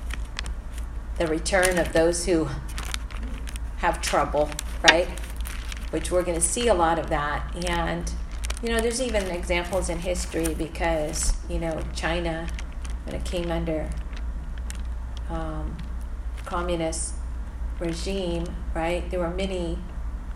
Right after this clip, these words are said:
uh, who fled the country,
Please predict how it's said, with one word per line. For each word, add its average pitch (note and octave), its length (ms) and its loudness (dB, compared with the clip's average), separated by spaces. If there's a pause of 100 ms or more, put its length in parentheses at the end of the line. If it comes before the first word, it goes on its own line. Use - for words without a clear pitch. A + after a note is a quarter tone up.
(240)
uh, D#3+ 460 0 (920)
who F3 400 2 (1700)
fled F#3+ 340 2
the F3 80 2
country, E3 680 -2